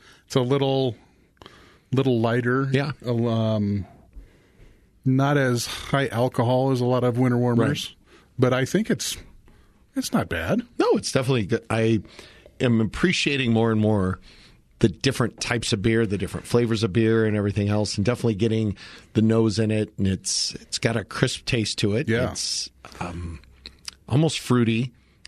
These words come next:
Speaker 2: not really fruity, um, but it's some of the spices that you were talking about when you were reading the can, I think
Speaker 1: Yeah.
Speaker 2: definitely are coming out.
Speaker 1: Yeah. Six point nine, uh, A B V, so right around that six and a half, seven percent.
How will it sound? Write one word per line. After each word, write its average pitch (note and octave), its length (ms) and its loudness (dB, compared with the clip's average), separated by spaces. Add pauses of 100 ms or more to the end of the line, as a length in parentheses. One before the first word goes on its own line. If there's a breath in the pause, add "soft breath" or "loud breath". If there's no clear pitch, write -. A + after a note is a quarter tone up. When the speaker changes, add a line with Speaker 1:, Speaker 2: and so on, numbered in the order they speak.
(120)
Speaker 2:
not G2+ 240 -2
really G2+ 280 2
fruity, F#2 400 -2
um, F#2 280 -2
but G2+ 160 -2 (220)
it's - 160 -2
some C3+ 160 0
of B2 60 -2
the A2 80 0
spices A2+ 500 -2
that G2 120 -2
you G2 80 -2
were F#2+ 100 0
talking G#2 280 -4
about F#2+ 260 -2
when F#2+ 120 -2
you F2 220 -2 (580 loud breath)
were G2+ 100 0
reading G2+ 440 2
the E2 80 -6
can, F#2+ 440 -4
I D#2+ 40 -6
think E2+ 120 -4
Speaker 1:
Yeah. F#2 180 -2
Speaker 2:
definitely F#2 320 -2
are D#2+ 80 -4
coming F2 260 -2
out. C#2+ 200 -8
Speaker 1:
Yeah. F2+ 260 -6 (380 loud breath)
Six - 280 -4
point C#3+ 260 0
nine, A2+ 520 0 (160)
uh, G2 380 -2
A A2 120 0
B G#2+ 160 0
V, E2+ 280 -8
so F2+ 400 -8 (1600 loud breath)
right A#2 160 -2
around A2+ 240 0
that G#2 220 -4
six - 760 -6
and A#2+ 100 0
a - 20 0
half, G2+ 280 -2
seven G2 300 -4
percent. G#2 580 -2